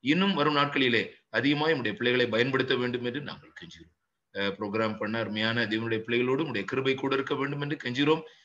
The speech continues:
நெட்வொர்க் சரியாக இயங்க நீர் உதவி செய்தீர். நாங்கள் உம்மை துதிக்கிறோம். இரவு நேரத்திற்குள்ளாக போகிறோம். எங்களுக்கு நல்ல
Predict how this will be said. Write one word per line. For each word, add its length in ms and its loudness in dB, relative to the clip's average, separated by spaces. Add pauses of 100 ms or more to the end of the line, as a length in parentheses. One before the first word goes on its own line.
(200)
நெட்வொர்க் 520 0
சரியாக 420 4
இயங்க 320 6
நீர் 420 -2
உதவி 300 2
செய்தீர். 340 2
நாங்கள் 280 -4
உம்மை 160 -12
துதிக்கிறோம். 460 -20
இரவு 240 -6
நேரத்திற்குள்ளாக 680 -2
போகிறோம். 420 -2
எங்களுக்கு 320 -8
நல்ல 400 0